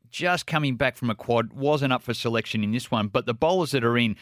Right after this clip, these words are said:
it's Scott Boland, he took forty-eight wickets last year, Chris Tremain, forty-three wickets in a Sheffield Shield year, and James Pattinson, um, back to his very best, uh, a few Test matches for Australia, of course, in the Ashes, and, you know,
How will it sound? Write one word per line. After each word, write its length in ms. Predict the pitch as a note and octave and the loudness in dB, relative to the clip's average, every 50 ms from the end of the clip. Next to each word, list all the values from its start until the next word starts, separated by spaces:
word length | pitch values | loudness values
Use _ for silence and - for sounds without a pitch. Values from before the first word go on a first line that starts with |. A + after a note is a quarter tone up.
| - - - _ _ | -12 -20 -20 _ _
it's 200 | - - A2 - | -10 -8 -6 -4
Scott 260 | - - F3+ E3 - - | -2 0 -2 -2 0 2
Boland, 420 | D3+ D3 D3 C#3 B2+ A2+ G2+ F#2 | 2 2 4 4 2 0 0 -2
he 140 | A2+ B2 A#2 | -2 -4 -4
took 180 | - B2+ G#2+ | -4 -6 -8
forty-eight 540 | - - - B2 A#2+ A#2 A2 A2 A2 A2 F#2+ | -6 -4 -2 0 0 2 2 4 2 2 2
wickets 340 | A2+ A2+ G#2 A2+ F#2+ - - | 0 -2 -2 -4 -4 -4 -2
last 320 | A2+ A2 G#2+ G#2+ - - | 0 2 2 0 -2 -2
year, 260 | A#2+ A#2+ A#2 A2+ A2+ A#2 - - - - _ _ _ | 0 0 2 2 0 -2 -4 -8 -20 -20 _ _ _
Chris 220 | - - C#3 - - | -4 -2 -2 -2 -2
Tremain, 440 | - B2+ A2+ A#2 A#2+ B2+ B2 A#2 | -2 -2 0 2 2 4 2 2
forty-three 680 | A2+ - - C3+ A#2+ G#2 G2+ - - - C#3 C#3 C3 C3 | 0 -2 -2 -2 0 0 -2 -4 -6 -4 -2 0 0 0
wickets 340 | A#2+ C3 B2 - B2 - - | 0 0 -2 -2 -2 -2 -2
in 80 | B2 | -2
a 60 | A#2+ A2+ | -2 0
Sheffield 440 | - - C3+ A#2+ - B2+ A#2 A2 | 0 0 -2 -2 0 0 -2 -2
Shield 280 | - - B2 A#2 A#2 A2+ | -2 -2 0 0 0 0
year, 160 | A#2 A#2 A#2 - - - - - | 0 0 0 -2 -4 -12 -12 -8
and 120 | A#2 B2 | -6 -4
James 300 | A#2 D3 F3 E3 D#3 - | -2 0 2 2 0 0
Pattinson, 580 | - - B2+ C3 C3 A#2+ A2+ - - G2 F2 E2+ - _ | 0 2 2 2 2 0 -4 -4 -4 -6 -6 -8 -8 _
um, 480 | - A2 G#2 G#2 G#2 G#2 G#2 G2+ G2 - _ - | 0 2 4 4 4 2 2 -2 -4 -4 _ -2
back 180 | A#2+ A2+ - | -2 -2 -2
to 80 | - G#2 | -2 -4
his 200 | G2+ A#2+ A#2+ A2 | -2 -2 -4 -2
very 280 | G#2 A2+ A2 G#2+ G2+ | -2 0 0 0 0
best, 320 | F2+ F#2+ G#2 G#2 - - - | 0 0 0 0 0 -4 -6
uh, 380 | - G#2+ G#2 G2 G2+ G2 G2 G2 - - | -4 -2 0 2 2 0 0 -2 -6 -8
a 120 | G#2 G#2 - _ | -10 -10 -10 _
few 240 | _ - A#2 A2+ G#2 | _ -4 -2 -2 -2
Test 320 | - - A#2+ A2+ - - | 0 0 0 0 0 0
matches 320 | A#2 A2+ - - A#2 G2 | -2 -2 -2 -2 -4 -4
for 160 | - - A2 G#2 | -4 -4 -4 -4
Australia, 360 | - - - A#2+ A2 G#2+ G#2 | -4 -2 0 0 2 2 2
of 100 | G2 - | 0 -2
course, 260 | - B2 A#2 - - | -2 -4 -4 -2 -2
in 80 | A2+ G#2 | -4 -2
the 160 | G#2 A2 A2+ | 0 2 2
Ashes, 320 | A#2+ A#2 - - G#2+ G2 | 2 2 0 -2 -4 -2
and, 120 | G#2+ G#2 - - - - - _ _ _ | -2 -4 -4 -6 -14 -20 -20 _ _ _
you 80 | - A2+ | -4 0
know, 160 | G#2+ G#2 G#2 | 2 2 2